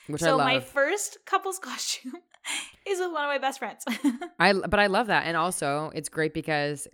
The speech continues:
Speaker 1: Chloe dresses so femme. Like, she's so feminine in
Speaker 2: She
Speaker 1: how
Speaker 2: is
Speaker 1: she
Speaker 2: so fe-,
Speaker 1: dresses.
Speaker 2: I know. I love it.
Speaker 1: And it's always, like, very girly. There's, like, f-, not frills, but, like, lace detailing and all
Speaker 2: Florals.
Speaker 1: that kind of florals. Summer
Speaker 2: Yeah.
Speaker 1: florals. Love it.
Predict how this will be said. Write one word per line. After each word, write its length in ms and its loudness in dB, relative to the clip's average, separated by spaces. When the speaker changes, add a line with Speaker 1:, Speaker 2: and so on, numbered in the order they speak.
Speaker 1:
Chloe 260 0
dresses 400 -2
so 300 -4
femme. 500 -10
Like, 160 -4
she's 240 -6
so 340 -2
feminine 580 -8
in 100 -8
Speaker 2:
She 80 -2
Speaker 1:
how 80 0
Speaker 2:
is 140 4
Speaker 1:
she 20 -2
Speaker 2:
so 220 4
fe-, 80 0
Speaker 1:
dresses. 180 -2
Speaker 2:
I 140 2
know. 220 -2
I 100 -4
love 240 -2
it. 100 -10
Speaker 1:
And 320 -2
it's 180 -6
always, 240 -4
like, 140 -6
very 220 -2
girly. 340 -6
There's, 180 -8
like, 100 -10
f-, 220 -20
not 220 -8
frills, 400 -4
but, 120 -12
like, 180 -10
lace 300 -4
detailing 260 4
and 100 8
all 200 4
Speaker 2:
Florals. 100 2
Speaker 1:
that 80 -2
kind 180 -6
of 120 -12
florals. 460 -2
Summer 180 -14
Speaker 2:
Yeah. 340 -2
Speaker 1:
florals. 500 -4
Love 220 -2
it. 240 -2